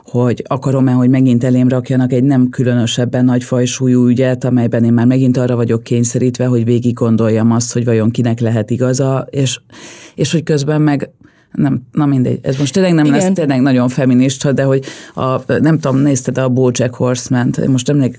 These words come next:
Speaker 1: néztem végig, és, ö, ez egy nagyon hosszú és nagyon szép sorozat, aminek a főszereplője egy,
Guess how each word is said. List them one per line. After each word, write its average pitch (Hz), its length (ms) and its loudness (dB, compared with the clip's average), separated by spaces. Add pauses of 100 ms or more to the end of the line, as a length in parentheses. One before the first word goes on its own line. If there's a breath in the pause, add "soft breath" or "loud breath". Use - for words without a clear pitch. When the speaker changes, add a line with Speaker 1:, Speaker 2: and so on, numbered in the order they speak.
Speaker 1:
néztem 123 400 0
végig, 123 480 0
és, 139 360 -4
ö, 135 160 -2 (500)
ez - 180 -4
egy 139 80 0
nagyon 123 260 2
hosszú 120 300 -2
és 120 120 -4
nagyon 117 400 2
szép 120 280 -4
sorozat, 120 440 -2
aminek 113 300 0
a 123 120 -2 (300 loud breath)
főszereplője 120 800 0
egy, 117 160 -2